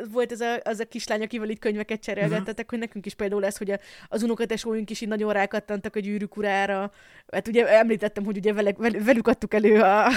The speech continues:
Speaker 1: <laughs> a Birodalom visszavágót is, és hogy ez is olyan volt, hogy ilyen tök jó volt velük ezt így közösen megosztani. Tehát, hogy volt olyan, hogy mondjuk, hogyha ilyen hosszabb buszos, v-, v-, hosszabb ilyen autóútra mentünk, akkor
Speaker 2: Mhm.
Speaker 1: mindig a, az unokatestvérem, a,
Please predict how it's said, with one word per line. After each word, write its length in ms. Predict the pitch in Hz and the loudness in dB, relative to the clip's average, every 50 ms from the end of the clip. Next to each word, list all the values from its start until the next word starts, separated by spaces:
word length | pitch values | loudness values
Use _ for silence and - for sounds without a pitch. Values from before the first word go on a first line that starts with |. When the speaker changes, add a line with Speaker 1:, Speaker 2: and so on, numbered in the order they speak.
| - - 285 320 - | 4 6 6 6 8
Speaker 1:
<laughs> 400 | - 302 - - - 403 330 185 | 6 2 2 4 0 -2 -2 2
a 80 | - 262 | 2 2
Birodalom 460 | 247 294 277 240 247 247 247 247 240 | 4 4 4 6 6 6 6 4 2
visszavágót 580 | 233 247 - - 247 233 220 220 233 247 262 226 | -2 -4 0 0 2 2 2 2 2 0 -2 -2
is, 120 | 262 226 | -4 -6
és 100 | 262 240 | -4 -4
hogy 120 | 277 254 | -2 0
ez 120 | 240 269 240 | 0 0 0
is 120 | 254 - | 0 -4
olyan 280 | - 196 190 185 190 196 | -2 -2 -2 -2 -4 -4
volt, 200 | 185 196 202 - | -4 -6 -6 -6
hogy 120 | 214 190 | -6 -6
ilyen 280 | 196 202 208 208 208 - - - - - _ _ | -6 -4 -4 -4 -6 -6 -10 -18 -20 -20 _ _
tök 180 | - 254 - | -6 -4 -2
jó 120 | - 208 202 | 0 0 0
volt 260 | 196 190 185 196 185 - | 0 0 -2 -2 -2 -2
velük 280 | 175 190 180 175 165 | -4 -2 -2 -2 -4
ezt 180 | - 190 - - | -4 -6 -6 -8
így 100 | 196 - | -12 -6
közösen 400 | - 196 170 170 160 - 190 170 | -6 -6 -6 -6 -6 -6 -6 -6
megosztani. 460 | 180 170 165 170 170 - - - - | -6 -6 -6 -6 -8 -8 -8 -8 -6
Tehát, 160 | 196 - 175 196 | -6 -6 -6 -6
hogy 80 | 190 | -4
volt 220 | 190 214 208 190 - | -2 -2 -4 -4 -4
olyan, 140 | 185 185 175 | -8 -8 -8
hogy 100 | 190 175 | -8 -8
mondjuk, 220 | 180 185 180 - | -8 -8 -8 -10
hogyha 200 | - 175 - 185 | -10 -10 -10 -10
ilyen 180 | 180 185 185 - - - - - _ | -10 -10 -10 -12 -16 -20 -20 -20 _
hosszabb 340 | _ 269 285 277 - 190 185 | _ 0 0 2 0 -4 -2
buszos, 300 | 190 254 - - 185 180 - | -2 -4 -2 -2 -2 -2 -2
v-, 280 | - 190 202 214 170 | -4 -4 -4 -4 -2
v-, 140 | 190 220 214 | -2 -2 -2
hosszabb 380 | - 233 254 262 - 233 190 190 | 0 0 0 0 0 -2 -2 -2
ilyen 140 | 208 190 190 | -2 -2 -2
autóútra 540 | 190 190 196 - 214 208 214 220 - 226 | -2 -4 -4 -6 -6 -8 -6 -6 -6 -6
mentünk, 360 | 226 233 240 233 - 269 240 240 | -4 -4 -6 -6 -8 -8 -8 -6
akkor 120 | - 160 | -2 0
Speaker 2:
Mhm. 80 | - - | 0 0
Speaker 1:
mindig 280 | 156 - 220 208 180 196 | 0 -2 -2 -4 -6 -6
a, 160 | 190 185 - _ - - - - - _ | -8 -8 -10 _ -20 -20 -20 -20 -20 _
az 140 | _ 214 208 | _ -2 0
unokatestvérem, 960 | 233 226 226 - 220 233 220 202 - - 196 196 190 190 196 196 214 214 208 - | 2 2 2 2 0 -2 -2 -2 -2 -2 0 0 2 2 0 0 -2 -4 -6 -6
a, 140 | - 202 | -6 -6